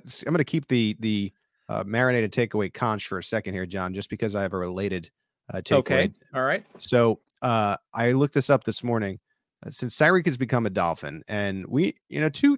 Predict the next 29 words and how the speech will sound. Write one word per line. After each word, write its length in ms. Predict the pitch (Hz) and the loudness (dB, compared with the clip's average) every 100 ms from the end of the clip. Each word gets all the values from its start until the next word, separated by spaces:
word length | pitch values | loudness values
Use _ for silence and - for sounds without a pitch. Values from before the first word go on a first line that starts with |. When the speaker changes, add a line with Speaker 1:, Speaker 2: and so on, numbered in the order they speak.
| - | 2
Speaker 1:
Tyreek, 400 | - 202 156 160 - _ _ - - - - | 2 4 2 0 -6 _ _ -20 -20 -20 -4
I 80 | - | 0
don't 120 | 220 185 | 2 4
like 140 | 151 | 4
a 40 | 127 | 4
lot 120 | 127 | 4
of 60 | |
the 60 | 127 | 4
things 240 | 127 127 | -2 -2
Tyreek 300 | - 120 110 | 0 0 0
says, 320 | - 107 107 104 | -2 0 0 -2
but 160 | 107 | -2
one 120 | 110 147 | 0 2
of 80 | |
the 60 | 139 | 2
controversial 520 | - 120 117 110 104 | 2 2 2 0 0
things 220 | 98 107 92 | -2 -4 -6
that 100 | 87 | -8
he 80 | |
says 340 | 90 101 95 90 | -6 -4 -4 -6
is 120 | 87 | -8
that 200 | 95 92 | -4 -4
the 60 | 82 | -6
Chiefs 320 | - 120 113 - | -4 -4 -4 -6
underutilized 720 | 120 101 90 101 123 78 131 | -4 -4 -4 -6 -4 -4 -2
me. 240 | 156 160 165 _ _ _ _ _ _ _ _ _ _ - | -2 -4 -6 _ _ _ _ _ _ _ _ _ _ 2
You 80 | 262 | 6
know 120 | 254 | 8
what? 220 | 240 202 | 6 4